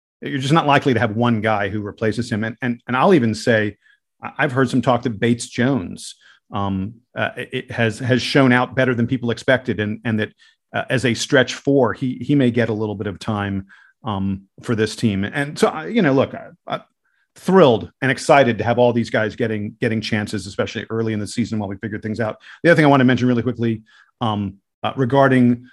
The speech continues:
the timeline that we get and regarding whether or not, you know, we hear from the coaching staff, "Oh, he'll be back in two weeks," or whatever it may be. Let's be clear. Coach K, <laughs> the cone of silence has always been a staple of Coach K's Duke teams.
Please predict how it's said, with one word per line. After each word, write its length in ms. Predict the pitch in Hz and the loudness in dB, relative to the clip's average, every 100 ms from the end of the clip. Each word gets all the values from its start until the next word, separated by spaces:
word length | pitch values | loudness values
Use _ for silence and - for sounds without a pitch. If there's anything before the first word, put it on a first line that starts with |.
| _ | _
the 60 | 113 | -10
timeline 580 | - 127 139 147 147 151 | 0 4 6 6 6 2
that 100 | 147 | 0
we 100 | 135 | 2
get 260 | 143 147 | 4 4
and 240 | 110 107 - | 0 -8 -8
regarding 440 | 117 120 117 117 | -2 0 2 2
whether 220 | 117 117 | 2 0
or 40 | 113 | 0
not, 300 | 113 107 - _ | -2 -4 -8 _
you 80 | 120 | -4
know, 140 | 107 | -2
we 140 | 104 107 | -2 -2
hear 240 | 123 120 | 0 0
from 140 | 127 | 0
the 60 | 113 | 0
coaching 300 | 117 117 127 | 0 0 -2
staff, 240 | 120 117 | 0 0
"Oh, 160 | 110 113 | 0 -2
he'll 140 | 117 | -2
be 100 | 113 | -4
back 240 | 107 107 107 | -2 -4 -4
in 100 | 110 | -8
two 200 | - 117 | -4 -2
weeks," 280 | 117 113 120 | -2 -4 -6
or 60 | |
whatever 220 | 110 113 | -4 -4
it 80 | 120 | -4
may 100 | 117 | -4
be. 300 | 117 135 139 _ _ _ _ _ | 0 0 -2 _ _ _ _ _
Let's 180 | 208 214 | 2 4
be 140 | 135 | 0
clear. 420 | 120 147 117 - _ _ _ _ _ - | 2 0 0 -4 _ _ _ _ _ -2
Coach 300 | 180 214 - | 2 2 2
K, 460 | 180 160 170 160 - 147 - | 0 2 4 2 2 -4 -4
<laughs> 240 | _ - 143 | _ -4 -4
the 60 | |
cone 280 | 143 233 254 | 2 4 4
of 100 | 214 | 2
silence 720 | - 170 151 113 104 - - _ _ _ - | 2 4 4 0 -6 -14 -20 _ _ _ 2
has 200 | 151 143 | 2 2
always 560 | 165 170 202 196 165 | 6 6 8 6 6
been 400 | 117 151 131 131 | 4 2 4 0
a 120 | 139 123 | -2 -6
staple 580 | - 175 170 127 117 - | -2 0 0 0 -2 -2
of 280 | 120 - | -6 -6
Coach 280 | - 139 135 | 0 0 0
K's 380 | - 127 120 107 | 0 2 2 0
Duke 300 | 110 120 - | -4 -4 -4
teams. 460 | 113 92 - - | -8 -8 -12 -18